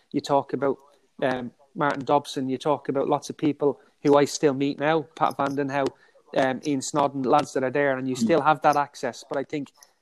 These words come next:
Speaker 1: this is my point about a lot of the changes in the game are not necessarily for, for good. The player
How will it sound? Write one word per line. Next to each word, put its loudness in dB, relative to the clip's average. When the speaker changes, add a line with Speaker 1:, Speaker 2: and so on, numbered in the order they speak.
Speaker 1:
this -6
is -6
my -2
point -4
about -2
a -2
lot 2
of -6
the -6
changes -4
in -2
the -2
game 0
are -2
not 0
necessarily -2
for, -4
for 0
good. 4
The -2
player 2